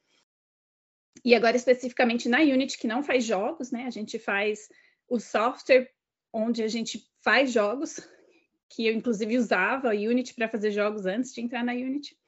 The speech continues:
É, eu também continuo no, no, na Unity, os gerentes na área de desenvolvimento de software são, é, é esperado deles que eles continuem a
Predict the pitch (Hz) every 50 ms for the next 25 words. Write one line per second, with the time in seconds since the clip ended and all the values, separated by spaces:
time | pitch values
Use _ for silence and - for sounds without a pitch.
0 | _ _ _ _ _ _ _ - _ _ _ _ _ _ _ _ _ _ - 202
1 | 196 196 196 196 190 190 196 196 - - - - _ _ _ _ _ _ 220 226
2 | 208 - 240 226 220 226 233 233 240 247 240 - 233 233 240 240 240 226 226 233
3 | 220 - 220 214 220 233 233 247 247 - - 240 233 262 262 269 247 226 220 220
4 | 240 - - 226 214 220 214 214 220 220 214 226 220 208 208 202 214 214 208 214
5 | 208 208 214 202 190 208 - 233 202 220 247 240 - - 180 214 254 262 - -
6 | - 240 202 220 233 226 - _ _ _ _ 220 202 208 214 220 214 214 233 233
7 | - _ _ _ _ _ _ _ - 254 208 - - 208 196 185 185 170 202 -
8 | - - _ _ _ - - 220 214 - - 240 233 233 - - 247 240 226 220
9 | 214 233 254 226 240 202 220 208 214 220 240 240 233 - - 214 214 - - 220
10 | 240 - - 220 220 220 220 226 233 233 226 - - 208 196 202 214 214 214 208
11 | 208 214